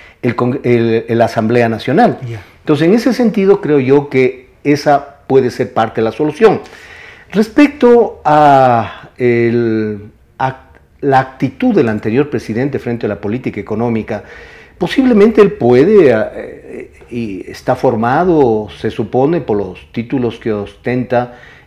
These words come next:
Speaker 1: en buen conocimiento, pero cuando las partes políticas superan a la actividad técnica económica, tenemos el debacle que está viviendo el fisco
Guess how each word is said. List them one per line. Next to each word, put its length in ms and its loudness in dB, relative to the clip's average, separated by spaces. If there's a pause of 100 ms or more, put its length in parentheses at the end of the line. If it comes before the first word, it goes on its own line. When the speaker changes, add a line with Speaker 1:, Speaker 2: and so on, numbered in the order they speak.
(100)
Speaker 1:
en 1000 0
buen 380 2
conocimiento, 720 -2
pero 220 -2
cuando 480 2 (220)
las 240 0
partes 840 0
políticas 880 0
superan 760 2 (280)
a 140 2
la 80 2
actividad 760 0 (220)
técnica 500 0
económica, 720 2 (180)
tenemos 680 0 (300)
el 180 2
debacle 680 2 (160)
que 360 0
está 220 -6
viviendo 720 -2
el 140 -6
fisco 640 -6